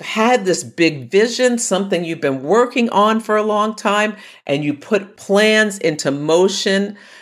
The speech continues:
that can become a reality. So, you know, the thinking opposite the big idea and, like,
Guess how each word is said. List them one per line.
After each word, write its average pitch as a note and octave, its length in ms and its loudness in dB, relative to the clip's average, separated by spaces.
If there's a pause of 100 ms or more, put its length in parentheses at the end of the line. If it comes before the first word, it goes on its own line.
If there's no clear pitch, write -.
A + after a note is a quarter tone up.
(100)
that C3 240 0
can C#3+ 180 -4
become D3+ 580 -2
a C#3 80 2
reality. A#2 1040 0 (540)
So, A#2 540 2
you A#2+ 120 -2
know, A#2 160 0
the A2+ 140 -10
thinking G3 960 -2
opposite A#2+ 640 -2
the A2+ 80 -4
big A#2+ 320 -2
idea D#3+ 920 0
and, A#2 180 -4
like, G2+ 300 -2